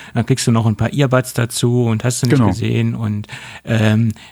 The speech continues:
Speaker 1: das, das, das wirkt natürlich
Speaker 2: Äh,
Speaker 1: jetzt nicht
Speaker 2: genauso,
Speaker 1: so.
Speaker 2: es gibt, es gibt, äh, Samsung Online-Shop exklusive Farben für die Geräte.
Speaker 1: Ja, okay.
Speaker 2: Das muss man sich auch mal vorstellen. Auch keine schlechte Idee,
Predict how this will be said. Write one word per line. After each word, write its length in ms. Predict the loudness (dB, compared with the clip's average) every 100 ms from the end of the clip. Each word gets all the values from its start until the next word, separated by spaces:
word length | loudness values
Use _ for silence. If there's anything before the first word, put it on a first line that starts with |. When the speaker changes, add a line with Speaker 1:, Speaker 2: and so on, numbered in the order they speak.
| -2
Speaker 1:
das, 200 | -2 0
das, 320 | -2 -2 -2
das 300 | -4 -2 0
wirkt 300 | 0 0 -4
natürlich 460 | -4 0 0 2
Speaker 2:
Äh, 40 | 0
Speaker 1:
jetzt 180 | 2 2
nicht 80 | 4
Speaker 2:
genauso, 240 | 4 4
Speaker 1:
so. 40 | 2
Speaker 2:
es 100 | 0
gibt, 340 | 0 -2 -10 -4
es 180 | -2 0
gibt, 320 | -2 -2 0
äh, 420 | 2 4 2 0
Samsung 720 | 0 2 2 2 0 0 -4 -10 _ _
Online-Shop 1200 | -2 2 2 2 2 0 -2 -8 -16 -2 -2 -2 -4
exklusive 720 | -2 -2 -4 -2 0 0 -2
Farben 400 | -2 0 0 -2
für 140 | -2 -2
die 100 | 0
Geräte. 460 | 0 0 -2 -4 -6 _ _ _ _ _ -2
Speaker 1:
Ja, 540 | 2 4 2 2 -2 _ _ _ _ _
okay. 200 | -4 0
Speaker 2:
Das 100 | 2
muss 120 | 2
man 80 | 2
sich 100 | -2
auch 60 | 0
mal 140 | 0
vorstellen. 480 | 2 0 0 0 0
Auch 180 | 0 0
keine 180 | 0 2
schlechte 300 | 0 0 0
Idee, 360 | 2 2 0